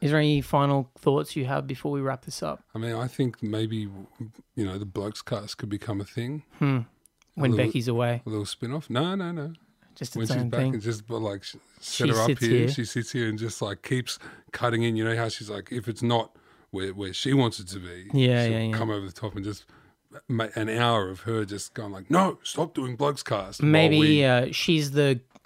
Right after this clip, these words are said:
Speaker 1: Erin Molan.
Speaker 2: Oh, yeah,
Speaker 1: And she
Speaker 2: yeah,
Speaker 1: gets
Speaker 2: yeah.
Speaker 1: to go,
Speaker 2: She,
Speaker 1: "Oh, boys,
Speaker 2: she gets
Speaker 1: come
Speaker 2: to, like,
Speaker 1: on."
Speaker 2: try and pronounce Islanders' last names. <laughs> It'll be sick.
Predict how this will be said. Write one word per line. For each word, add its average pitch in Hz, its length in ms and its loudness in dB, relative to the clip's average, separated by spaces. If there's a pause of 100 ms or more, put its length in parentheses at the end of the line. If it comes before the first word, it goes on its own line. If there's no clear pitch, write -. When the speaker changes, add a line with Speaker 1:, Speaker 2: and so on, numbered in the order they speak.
(240)
Speaker 1:
Erin 147 260 6
Molan. 127 600 4
Speaker 2:
Oh, 110 380 2
yeah, 98 240 0
Speaker 1:
And 101 100 4
she 104 160 4
Speaker 2:
yeah, - 40 6
Speaker 1:
gets 147 180 4
Speaker 2:
yeah. - 80 0
Speaker 1:
to 147 60 0
go, 151 220 8
Speaker 2:
She, - 100 4
Speaker 1:
"Oh, 214 240 8 (120)
boys, 160 600 10
Speaker 2:
she 123 120 4
gets 117 280 2
Speaker 1:
come 240 240 10
Speaker 2:
to, 160 40 8
like, 143 100 10
Speaker 1:
on." 147 380 10
Speaker 2:
try 123 240 8
and 107 140 0
pronounce 107 440 2
Islanders' 107 500 2
last 98 320 0
names. 104 500 -2 (360)
<laughs> - 380 -8
It'll 131 140 6
be 117 120 6
sick. 123 420 6